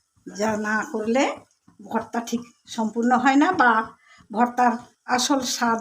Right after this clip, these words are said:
গন্ধ ঠিক পাওয়া যায় না। সেটা হলো শুকনো ভাজা লঙ্কা। এর গন্ধটা এই ভর্তাতে খুব ভালো লাগে। এটাকে গুঁড়ো করে দিলে তবে ভর্তার স্বাদ গন্ধ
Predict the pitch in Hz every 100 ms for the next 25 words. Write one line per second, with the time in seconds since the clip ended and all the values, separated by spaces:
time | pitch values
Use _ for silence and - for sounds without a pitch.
0 | 208 214 208 202 240 233 - _ _ -
1 | 233 - 214 220 208 226 233 285 605 -
2 | - - _ _ _ _ _ - 233 233
3 | 220 233 233 302 254 269 254 233 254 233
4 | 233 220 220 226 269 339 494 - _ -
5 | 269 254 233 226 220 285 311 427 - -
6 | - 226 185 233 - 254 262 247 - 269
7 | 233 220 214 214 220 294 - _ _ _
8 | 254 285 294 294 233 240 254 277 277 233
9 | 240 254 440 - _ _ - 240 240 240
10 | - 240 - - 247 349 - - - -
11 | - - - - - 233 233 233 220 214
12 | 220